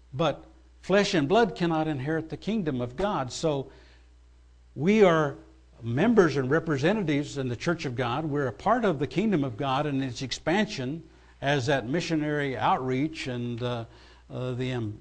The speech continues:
the embassage on this earth of the kingdom of God.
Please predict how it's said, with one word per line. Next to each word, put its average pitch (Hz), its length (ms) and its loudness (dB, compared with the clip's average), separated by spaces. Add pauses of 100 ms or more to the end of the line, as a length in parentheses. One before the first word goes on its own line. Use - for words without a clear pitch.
(100)
the 120 80 -6
embassage 131 680 0
on 123 220 -4
this 120 240 -4
earth 160 400 0 (340)
of 120 140 -4
the 117 80 -4
kingdom 131 380 0
of 107 140 -8
God. 143 460 -2